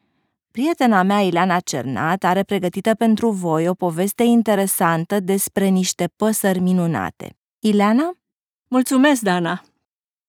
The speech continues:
Speaker 2: Bine v-am găsit, dragi prietene! V-ați întrebat vreodată unde se duc oamenii atunci când inima le este zdrobită și sufletul doborât de întristare, când nici cei mai apropiați nu-i pot ajuta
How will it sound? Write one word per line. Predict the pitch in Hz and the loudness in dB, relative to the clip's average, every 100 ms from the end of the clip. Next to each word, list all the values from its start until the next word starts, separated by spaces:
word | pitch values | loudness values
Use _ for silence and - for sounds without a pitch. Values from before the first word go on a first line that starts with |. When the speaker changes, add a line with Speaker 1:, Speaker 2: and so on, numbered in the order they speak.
| _ - | _ -6
Speaker 2:
Bine | 359 427 392 | -2 0 2
v-am | 330 302 | 2 2
găsit, | 233 240 - 190 165 | 2 2 0 -2 -2
dragi | 170 165 160 - | -2 -2 -2 -6
prietene! | 165 160 160 165 156 175 - _ _ _ _ _ - - | -6 -6 -4 -6 -8 -10 -14 _ _ _ _ _ -20 -20
V-ați | - 320 440 349 | -6 -4 -2 2
întrebat | 285 226 220 220 | 2 2 0 0
vreodată | 208 180 170 185 202 185 180 | 0 0 0 0 -2 -2 -2
unde | 233 339 294 | 2 2 2
se | - 175 | 0 0
duc | 196 - | 0 0
oamenii | 165 175 160 160 | 2 2 2 0
atunci | 160 - 202 | -2 0 -2
când | - 180 170 | 0 0 2
inima | 208 196 165 160 | 2 2 2 2
le | 151 | 2
este | 170 - 170 | 0 0 -2
zdrobită | 160 165 160 151 143 - 143 | 0 0 -2 0 -4 -4 -6
și | - 175 | -2 -2
sufletul | 175 240 208 175 170 156 | 0 -4 -2 -4 -2 -2
doborât | 156 160 165 190 | 0 0 2 0
de | 156 | 0
întristare, | 156 143 160 147 - 165 147 147 - - - - - | -2 -2 -2 -4 -2 0 0 -4 -10 -20 -20 -20 -6
când | 349 349 | 0 2
nici | 359 | 0
cei | - 370 | 0 2
mai | 330 285 | 4 4
apropiați | 247 226 214 226 226 202 | 2 2 0 2 2 2
nu-i | 202 180 | 2 2
pot | 190 185 | 0 2
ajuta | 156 151 147 180 147 | 0 -2 -4 -2 -2